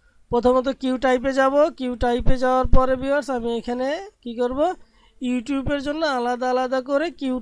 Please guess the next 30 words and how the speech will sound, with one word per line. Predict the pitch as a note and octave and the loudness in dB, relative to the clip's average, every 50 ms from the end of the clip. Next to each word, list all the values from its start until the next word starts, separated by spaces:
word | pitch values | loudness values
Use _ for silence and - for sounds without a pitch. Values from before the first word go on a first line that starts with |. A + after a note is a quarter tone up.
| - | -4
টাইপ | - B3 B3 B3 A#3+ A#3+ - - - - | -2 0 2 2 2 0 -2 -8 -16 -12
সিলেক্ট | - - G#3+ G3+ G3 - - - | -8 -6 -6 -6 -6 -10 -12 -16
করব। | - - E3+ D#3 C#3+ C#3+ C#3 C#3+ - - - - - - - - - _ _ _ _ _ _ _ - _ _ _ _ | -14 -12 -8 -6 -6 -4 -4 -2 -4 -4 -6 -8 -14 -18 -20 -20 -20 _ _ _ _ _ _ _ -20 _ _ _ _
কিউ | - C4 C4+ | -8 -8 -6
টাইপ | A3 C#4 C4 B3+ B3 A3+ C4+ | -4 -2 -2 -2 -2 0 -2
রাখলাম, | C4 C4 B3 C4+ C4+ C#4+ C#4+ D4 | -2 -2 0 0 0 0 0 -2
প্লাসে | - C4+ B3 A#3+ A#3+ G3+ B3 B3+ | -2 -2 0 0 0 0 -2 -2
ক্লিক | A#3 C4+ C4+ A#3+ - | -2 -6 -8 -8 -2
করলাম, | - C#4 C4+ C#4 C#4 C#4+ D4+ E4 - - - - - - _ - _ _ | 0 0 2 2 2 2 0 0 -4 -10 -16 -20 -20 -20 _ -20 _ _
করার | - A#3 A#3 B3 B3+ A#3+ | -6 -4 -2 -2 -2 -2
পরে | B3 C4 C4 C4 C4 | 0 0 0 0 0
এখানে | B3+ G#3+ A#3+ B3 C4 C4 | 0 0 0 0 0 -2
দিব | B3 C4+ C4+ C4+ C#4 D4+ E4+ D#4+ - - _ _ - - - _ _ - - - - _ _ _ _ _ _ _ _ _ _ _ _ _ _ _ - _ _ _ _ - _ - | -2 -4 -2 -2 0 -2 -2 -4 -10 -18 _ _ -20 -20 -20 _ _ -20 -20 -20 -20 _ _ _ _ _ _ _ _ _ _ _ _ _ _ _ -20 _ _ _ _ -20 _ -10
YouTube-এর | C4 B3+ B3+ G#3 C4 C4 C4 C4+ C#4 C4+ | -8 -8 -6 -6 -6 -6 -2 -2 -4 0
জন্য | C4 C#4 C4+ C4+ C4+ | 0 -2 0 2 0
মনে | C4+ C4 C4+ C4+ C4 | 0 2 0 0 0
করেন | C4 C4 C4 C4 C4+ C4 | 0 0 0 0 -2 -2
যে | C4+ | -2
আমি | C4 C4 C4 B3+ | -2 -2 -2 -4
সাপোজ | - B3 B3 A3+ A3+ C4 C4 B3+ | -2 -4 -4 -2 -2 -2 -2 -2
দিতে | A3+ C4 C4 A3+ C4+ C4 | -4 -8 -8 -6 -4 -4
যাচ্ছি, | C4 B3 - - C4+ | -4 -4 -4 -4 -4
এটা | B3+ C4 B3+ | -2 -4 -2
থ্রি | - - B3+ B3+ B3+ C4 | -2 -2 -2 -2 0 0
এমবির | B3+ B3+ B3+ B3+ C4 B3 | -2 -2 -2 -6 -4 -4
একটা | B3+ A#3+ - B3+ | -6 -6 -6 -10
প্যাকেজ | B3 - B3+ A#3+ A3+ - B3 - - | -10 -8 -10 -10 -8 -8 -10 -10 -8
করতে | - B3+ A3+ A#3 B3 | -8 -8 -8 -8 -8
চাচ্ছি, | A#3 B3+ A#3+ - - D#4 D#4+ | -8 -8 -12 -10 -12 -14 -14
থ্রি, | - - - A#3+ A#3 B3+ D#4 F#4+ F4+ | -8 -6 -6 -4 -4 -4 -6 -6 -8